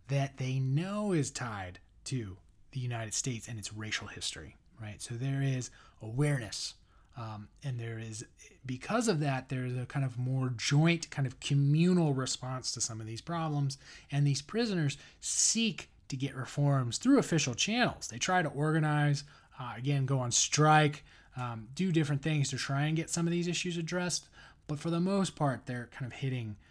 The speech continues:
uh, hitting a wall. There's not a lot of reforms being implemented to try and make the situation better. So to recap, the prison is old,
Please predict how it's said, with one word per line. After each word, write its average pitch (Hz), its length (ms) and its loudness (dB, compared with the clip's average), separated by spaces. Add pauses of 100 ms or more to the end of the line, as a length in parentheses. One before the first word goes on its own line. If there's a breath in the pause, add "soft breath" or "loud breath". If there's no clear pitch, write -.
(280 soft breath)
uh, 110 140 -8
hitting 147 260 0
a 123 40 -2
wall. 120 580 -2 (320)
There's 113 280 -8
not 139 420 2
a 131 60 -2
lot 120 340 -6
of 113 80 -6
reforms 117 800 -6 (480 soft breath)
being 127 300 -2
implemented 113 680 -8
to - 80 -14
try 120 220 -6
and 107 120 -8
make 101 200 -10
the - 80 -12
situation 101 640 -8 (240)
better. - 280 -8 (440 soft breath)
So - 280 -2
to 208 80 4
recap, 202 440 -2 (1800)
the 139 80 -4
prison 170 280 4
is 156 120 6
old, 131 360 2